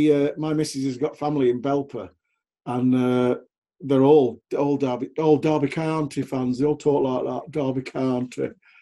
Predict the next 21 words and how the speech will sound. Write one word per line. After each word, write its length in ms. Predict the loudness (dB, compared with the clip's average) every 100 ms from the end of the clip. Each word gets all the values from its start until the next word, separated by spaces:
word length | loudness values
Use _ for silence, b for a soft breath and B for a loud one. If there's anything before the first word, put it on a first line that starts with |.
| b b
So 340 | -4 2 4 2
I'm 240 | 0 -2 0
looking 240 | -2 0
forward 180 | 0 0
to 60 | -2
Pride 380 | 0 0 0
Park. 560 | -4 -6 -6 -6 -10 -14 -20 _ _ _ 0
But 120 | 2
when 140 | 4
they 120 | 4 4
come 200 | 4 2
to 100 | 2
Morecambe, 680 | 2 2 2 0 0 -2 -2
when 200 | -2 2
we, 200 | 2 0
when 140 | -4 -4
we 80 |
go 160 | -2 0
on 100 | 0
the 80 | -2
promenade, 640 | -2 -2 -2 -4 -6 -14